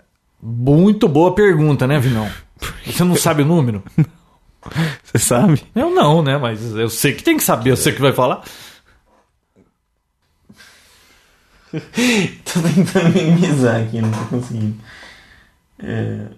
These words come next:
Speaker 2: PIN this program to desktop.
Speaker 1: Não, não pin nada aí, hein? Não vai
Speaker 2: Não, eu quero ver o desktop. O desktop. O, porque tem aqui o último, né?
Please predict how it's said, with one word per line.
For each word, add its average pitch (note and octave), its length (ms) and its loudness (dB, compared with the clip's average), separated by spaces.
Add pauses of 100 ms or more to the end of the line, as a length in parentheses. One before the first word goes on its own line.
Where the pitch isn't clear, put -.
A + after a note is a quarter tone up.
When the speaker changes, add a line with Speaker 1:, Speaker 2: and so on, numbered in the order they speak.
(1600)
Speaker 2:
PIN G#3 360 -4 (240)
this B2+ 220 -4 (140)
program C3+ 420 -4
to B2+ 200 -16 (440)
desktop. - 480 -20 (1080)
Speaker 1:
Não, C3+ 120 -4
não B2+ 180 -2
pin G3+ 340 2
nada C#3+ 440 4
aí, A2 160 0
hein? A#2 300 -4
Não A2 300 -6
vai C3 180 -2
Speaker 2:
Não, G3 200 -4
eu C#3 160 -6
quero D#3 320 0
ver D#3+ 120 2
o E3+ 100 2
desktop. E3 880 -2 (1200)
O A#2 60 -8
desktop. B2+ 640 0 (180)
O, A#2 920 -2 (100)
porque - 160 -6
tem F#3+ 260 -2
aqui C3 180 -2
o A#2 60 2
último, A2+ 300 -2
né? B2+ 200 -4